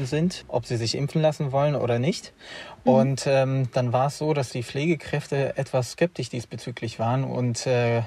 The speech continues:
Speaker 1: so das Gefühl hatten, sie würden sie jetzt als Versuchskaninchen genutzt und bekommen jetzt zuallererst die Impfung. Und der Großteil der Pflegekräfte hat das dann teilweise abgelehnt. Daher wurden dann die Ärzte kurzfristig gefragt.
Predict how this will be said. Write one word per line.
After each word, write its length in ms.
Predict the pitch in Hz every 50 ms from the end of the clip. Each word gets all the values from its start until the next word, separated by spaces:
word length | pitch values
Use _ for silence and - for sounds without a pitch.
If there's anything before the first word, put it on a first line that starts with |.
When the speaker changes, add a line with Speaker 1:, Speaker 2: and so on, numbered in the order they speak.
| - -
Speaker 1:
so 220 | 131 120 127 120
das 160 | 117 120 113
Gefühl 400 | - - 113 - 139 147 151 131
hatten, 320 | 127 135 127 - 135 127 120
sie 160 | 113 117 113
würden 240 | 117 127 139 139 131
sie 120 | 120 131
jetzt 300 | 127 123 120 - - -
als 360 | - 127 120 117 117 117 -
Versuchskaninchen 1080 | - - 120 117 143 165 175 - - - 135 131 131 131 123 - - 131 127 120 117 - - - - - - - - - - -
genutzt 520 | - 131 135 143 165 185 - - - -
und 280 | 147 139 135 131 127 120
bekommen 320 | 131 123 - - 143 143
jetzt 180 | 139 131 - -
zuallererst 580 | - 123 123 123 120 107 120 131 147 143 - -
die 80 | 120
Impfung. 440 | 120 127 131 - - 156 165 190 190 - - - - - - - - - _
Und 480 | - 139 139 139 135 123 - 139 123 123
der 120 | 139 127
Großteil 440 | 120 139 170 196 185 - 165 151 147
der 120 | 143 135
Pflegekräfte 580 | - - 156 151 147 131 - 147 139 - 131 123
hat 140 | 127 - 127
das 80 | 120
dann 160 | - 127 123
teilweise 420 | - - 127 131 131 127 117 113 -
abgelehnt. 720 | 147 - - - 156 123 120 107 107 107 107 - - -
Daher 280 | 127 123 127 131 131
wurden 220 | 127 139 147 147 135
dann 140 | 131 127 120
die 120 | 127 117
Ärzte 360 | - 139 151 175 - - 180
kurzfristig 760 | 175 - 185 180 - - 180 175 - - - 180 180 - -
gefragt. 340 | - - - - 160 175